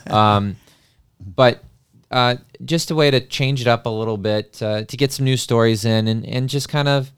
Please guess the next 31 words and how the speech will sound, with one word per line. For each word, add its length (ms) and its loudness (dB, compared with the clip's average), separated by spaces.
see 200 -2
where 140 6
that 220 4
takes 320 0
us. 240 -2
Uh, 200 2
we've, 240 -2
we've 140 -4
been 140 -2
able 220 -2
to 340 -6
see 260 -4
what 300 2
people 320 -4
like, 400 0
and, 360 0
uh, 160 4
we 100 0
hope 220 -2
to 120 -12
bring 460 -2
more 380 0
stories 460 0
like 240 -2
that 240 -2
to 120 -8
our 140 -4
show. 480 -4
And, 460 -4
uh, 360 0
hopefully 680 -4